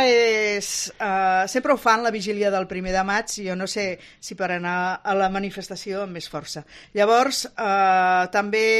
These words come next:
eh, o sigui, no només és amb l'àmbit barceloní o proper a Barcelona que s'organitzen coses,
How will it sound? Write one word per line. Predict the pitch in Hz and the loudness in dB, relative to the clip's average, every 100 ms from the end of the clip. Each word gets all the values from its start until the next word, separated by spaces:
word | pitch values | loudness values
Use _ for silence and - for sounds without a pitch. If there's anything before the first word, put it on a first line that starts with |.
| 226 226 | 4 0
eh, | - 196 190 185 185 175 175 175 - - | -2 0 2 2 0 -2 -8 -14 -18 -16
o | |
sigui, | - 185 | -10 -6
no | 185 | -6
només | 208 202 214 | -4 -4 -4
és | 196 | -4
amb | 190 | -2
l'àmbit | 185 185 185 175 | 2 2 0 -6
barceloní | 180 - 175 180 220 247 | -6 -4 -6 -6 -6 -6
o | 185 | -6
proper | 185 175 185 180 175 175 175 | -8 -8 -6 -4 -4 -2 -4
a | |
Barcelona | 170 170 185 190 208 | -4 -6 -6 -6 -6
que | 185 | -12
s'organitzen | 180 180 175 170 180 | -14 -14 -12 -12 -10
coses, | 208 208 233 269 | -4 -2 -2 -8